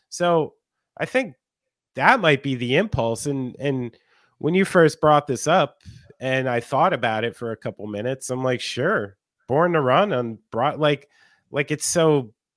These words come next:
theatrical in nature, like, the, the lyrics and the things you can imagine. And, like, I just see, like, a,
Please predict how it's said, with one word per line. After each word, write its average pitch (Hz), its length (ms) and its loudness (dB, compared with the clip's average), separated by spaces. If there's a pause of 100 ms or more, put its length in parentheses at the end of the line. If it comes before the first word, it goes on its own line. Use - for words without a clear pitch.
(500)
theatrical 139 1000 0
in 117 140 -2
nature, 123 520 0
like, 101 320 -6
the, 113 260 -4
the 113 60 -10
lyrics 123 680 -2
and 113 160 -8
the 107 180 -6 (140)
things 151 320 -2
you 151 80 -6
can 127 140 -10
imagine. 117 640 0
And, 104 140 -8
like, 107 420 -4 (420)
I 123 80 -4
just 143 220 -6
see, 151 280 -2
like, 117 240 -2
a, 104 220 -6